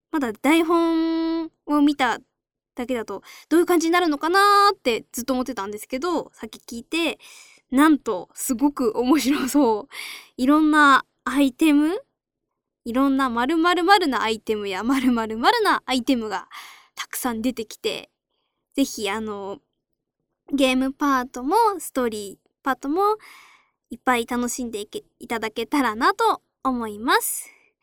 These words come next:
パパ、ね、カオル子を愛してください。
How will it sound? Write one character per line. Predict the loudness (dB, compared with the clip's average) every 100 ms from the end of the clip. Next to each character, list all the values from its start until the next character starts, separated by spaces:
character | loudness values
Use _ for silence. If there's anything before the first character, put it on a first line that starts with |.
| -20 -20 _ _ _ _ _ _
パ | -8 6
パ、 | 8 8 2 -20 _ _ _ _ _ _ _ _ _ _ 0
ね、 | 4 4 2 _ _ _ _ _ _ _ _ _ -10
カ | 0 2
オ |
ル | 2 4
子 | 4 6
を | 2 -4 _ _ _
愛 | 0 0
し | -6
て | -10
く | -10
だ | -12 -14
さ | 2
い。 | 4